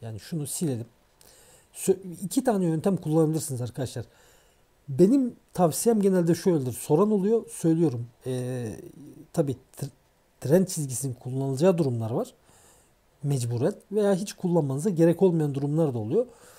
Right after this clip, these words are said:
Ben burada doğrudan ortalamayla da yürürüm. Yani bana trende çok, e, gerek yok trend çizgisini çe-, çekmeye şu anda. Biz trend çizgisini çektiğimizde henüz ortalamadan yürüyecek, e, bir durumu yoktu Turkcell'in. E,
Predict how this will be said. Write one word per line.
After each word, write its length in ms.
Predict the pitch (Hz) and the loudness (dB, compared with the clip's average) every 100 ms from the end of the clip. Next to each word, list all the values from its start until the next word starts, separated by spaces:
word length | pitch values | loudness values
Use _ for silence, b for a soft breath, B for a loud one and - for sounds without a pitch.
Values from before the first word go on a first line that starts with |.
| B B - | B B 0
Ben 280 | 151 233 247 | 2 4 2
burada 280 | 226 233 | 2 4
doğrudan 340 | 180 247 226 220 | 6 6 4 2
ortalamayla 600 | 214 180 196 208 196 151 | 0 2 2 4 2 2
da 80 | 123 | 0
yürürüm. 240 | 110 104 _ _ - | -2 -8 _ _ -10
Yani 240 | 156 127 131 | -6 -4 -2
bana 200 | 160 147 | -2 0
trende 300 | 165 165 165 | 0 0 -2
çok, 180 | 170 | -4
e, 760 | - - 151 135 135 139 135 135 | -6 -10 -6 -4 -4 -4 -6 -4
gerek 300 | 170 196 - | 0 0 -2
yok 160 | 117 - | -10 -8
trend 160 | 127 | -8
çizgisini 460 | 113 120 113 - 117 | -6 -10 -10 -10 -10
çe-, 200 | - 123 - | -10 -14 -12
çekmeye 400 | - 117 127 151 | -12 -10 -8 -8
şu 240 | - 160 | 0 2
anda. 300 | 151 120 104 _ b b b b | 2 0 -10 _ b b b b
Biz 120 | 147 123 | -10 -6
trend 260 | 160 147 | -2 -2
çizgisini 480 | 120 143 143 127 160 | -4 -8 -10 -8 -6
çektiğimizde 500 | - 127 135 131 202 | -6 -6 -6 -4 -2
henüz 200 | 165 147 | 0 0
ortalamadan 520 | 151 - 143 143 160 | 0 0 -4 0 0
yürüyecek, 600 | 160 139 127 127 202 - b b b b b b | 0 -2 -4 -2 -4 -6 b b b b b b
e, 400 | 160 135 131 120 | -6 -4 -4 -2
bir 180 | 135 147 | -2 -2
durumu 320 | 135 135 185 | -4 -2 4
yoktu 340 | 180 175 - 117 _ _ | 4 2 -4 -10 _ _
Turkcell'in. 540 | 123 113 - 123 226 - - | -12 -10 -6 -6 -8 -12 -12
E, 280 | 123 117 | -10 -10